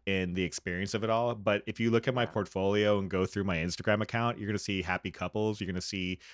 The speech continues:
Speaker 1: uh, commercial shoots. Like, the things I love to shoot are portraits. I wanna tell people stories, and if, if I can't story tell, if I can't say something about a person through an image, then I don't really wanna do it. And, and I, I can say more about a person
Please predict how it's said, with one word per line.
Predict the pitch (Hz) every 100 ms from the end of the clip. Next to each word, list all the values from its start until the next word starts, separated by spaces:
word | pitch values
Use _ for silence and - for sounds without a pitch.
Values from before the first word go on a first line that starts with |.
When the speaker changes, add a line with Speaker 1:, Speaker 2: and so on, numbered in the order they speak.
| -
Speaker 1:
uh, | 98 92
commercial | 87 - 95 95 104
shoots. | - 101 101 101
Like, | 90 104
the | 107
things | 135 127
I | 120
love | 117 120
to | 87
shoot | - 113 -
are | 90
portraits. | 85 - 98 127 -
I | 117
wanna | 117
tell | 104 101
people | 98 87
stories, | - - 98 87 82
and | 95
if, | - - - -
if |
I | 123
can't | 135 160 -
story | - - 101 123
tell, | 120 123 123 123
if | 98
I | 110
can't | 135 120
say | - 98
something | - 127 123
about | 127
a | 120
person | - 123 - 123 123 - - -
through | 113
an | 98
image, | 98 120 120
then | 110
I | 98 98
don't | 107
really | - 101 98
wanna | 95 80
do | 76 98
it. | 87
And, | 85 87 95
and | 95
I, | 92 92 -
I |
can | - 107
say | 120
more | 113 113
about | 110 107
a | 98
person | - 101 - 92